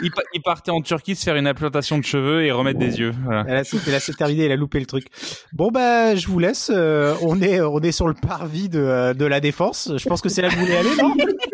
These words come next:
Speaker 1: Il est quatre heures du matin.
Speaker 2: <laughs> C'est ça. Elle a fait six heures de tour avec lui.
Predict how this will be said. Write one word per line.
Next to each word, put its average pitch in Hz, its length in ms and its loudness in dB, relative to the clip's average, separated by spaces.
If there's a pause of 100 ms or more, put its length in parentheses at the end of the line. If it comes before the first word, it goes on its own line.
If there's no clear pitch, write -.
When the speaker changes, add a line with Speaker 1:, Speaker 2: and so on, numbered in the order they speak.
(280)
Speaker 1:
Il 220 100 -4
est 214 60 -4
quatre 180 240 -4
heures 190 100 2
du 170 140 -2
matin. 156 400 -2 (100)
Speaker 2:
<laughs> - 80 -4
C'est 175 180 -4
ça. - 360 -2 (340)
Elle 160 120 0
a 165 80 2
fait 185 140 -4
six 196 340 -2
heures 202 120 2
de 175 100 0
tour 202 280 0
avec 143 260 0
lui. 180 240 -4